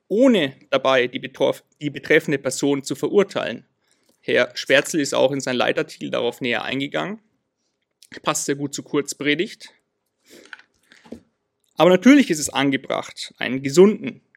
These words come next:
göttlichen Zorn gegenüber großem Unrecht zu empfinden.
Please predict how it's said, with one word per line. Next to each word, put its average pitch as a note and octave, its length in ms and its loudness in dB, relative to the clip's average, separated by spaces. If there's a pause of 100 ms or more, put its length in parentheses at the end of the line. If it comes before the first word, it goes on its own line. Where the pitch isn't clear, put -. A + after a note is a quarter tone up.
(140)
göttlichen F3 460 -2
Zorn A#2+ 480 -2 (240)
gegenüber D#3 420 0
großem D3 460 -2
Unrecht C#3+ 480 -6
zu C#3+ 80 -4
empfinden. C#3+ 560 -4